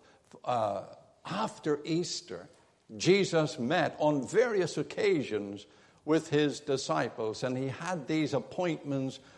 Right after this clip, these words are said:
with them. And I want to look at this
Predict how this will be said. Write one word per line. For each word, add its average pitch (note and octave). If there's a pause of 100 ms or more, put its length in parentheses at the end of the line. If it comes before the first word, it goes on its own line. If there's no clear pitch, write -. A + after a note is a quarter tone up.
(140)
with D3+
them. A#2 (920)
And C3+
I A#3+
want F#3
to C#3
look C#3 (140)
at C#3
this -